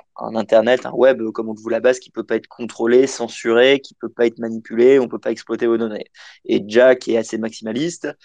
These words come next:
même très maximaliste, et il considère que finalement, euh, quatre-vingt-dix-neuf pour cent des tokens, c'est de la merde, et c'est dirigé et contrôlé par les V C, les premiers investisseurs et les créateurs. Euh, donc, euh, il n'est pas trop fan de tout ça et il veut pas finalement que le web,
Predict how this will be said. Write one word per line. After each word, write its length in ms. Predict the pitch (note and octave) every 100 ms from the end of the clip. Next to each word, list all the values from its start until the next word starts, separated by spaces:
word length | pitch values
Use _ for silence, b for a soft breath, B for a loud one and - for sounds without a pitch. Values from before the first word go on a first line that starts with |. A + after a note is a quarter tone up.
| b b _
même 200 | - G#2+
très 160 | - -
maximaliste, 480 | A#2 - A2 C3+ - B B _
et 160 | B2 -
il 140 | C3
considère 560 | A2+ B2+ - A#2 C3+ C#3+
que 100 | A#2+
finalement, 720 | A2+ A2+ A2 A2+ B2 C3 A2+ -
euh, 100 | A2+
quatre-vingt-dix-neuf 800 | A#2+ - A2+ A2+ A2 G#2+ A#2
pour 140 | - G#2
cent 100 | A2+
des 80 | A2
tokens, 420 | A#2 A#2+ A#2 A2
c'est 120 | B2
de 40 |
la 100 | A#2
merde, 280 | A2+ B2+ C#3+ -
et 100 | A2
c'est 180 | - A#2
dirigé 640 | A2+ A#2 A#2+ A2 A#2+ A#2+
et 60 |
contrôlé 500 | A#2 A#2 - A#2 A#2
par 180 | A2+ C3
les 120 | C3
V 120 | A2 A2+
C, 280 | - C3+ C3+
les 80 |
premiers 280 | B2+ B2+ A#2
investisseurs 840 | A#2 A2+ - A2 - C#3 D3+ D3 -
et 80 |
les 100 | C3
créateurs. 380 | B2+ B2 A#2 - - _ B B B B -
Euh, 220 | G#2 G#2
donc, 380 | G#2 G#2+ F#2 -
euh, 200 | G#2+ G#2+
il 80 | G2+
n'est 160 | G#2
pas 180 | - B2
trop 300 | B2 - A#2+
fan 340 | - B2+ B2+
de 100 | A2+
tout 360 | G#2 - A2+ G#2+
ça 540 | - - B2 C#3+ E3 -
et 100 | A#2
il 120 | A2
veut 180 | A2 G#2+
pas 240 | - B2
finalement 460 | B2+ A2+ A2+ A2+ B2
que 140 | A#2+
le 140 | A2+ A2
web, 440 | A2+ A2+ A2 A2